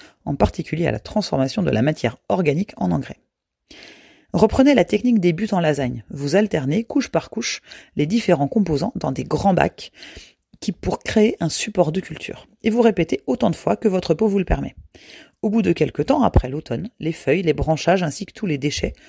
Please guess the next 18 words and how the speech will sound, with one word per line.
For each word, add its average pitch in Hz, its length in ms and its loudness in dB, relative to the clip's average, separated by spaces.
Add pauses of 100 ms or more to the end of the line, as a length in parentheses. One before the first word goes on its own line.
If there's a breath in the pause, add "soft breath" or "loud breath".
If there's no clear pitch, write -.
(220 soft breath)
se - 220 0
décomposent 165 680 0
et 233 140 0
constituent - 520 -6
une 151 160 -2
bonne 180 220 4
base 139 140 2
de 165 100 0
nourriture 175 440 -4
pour - 200 0
tout 220 160 -8
un 151 120 -2
réseau 151 260 0
de 156 100 -2
champignons 180 480 -2
et 160 60 0
de 143 60 0
micro-organismes 147 760 -2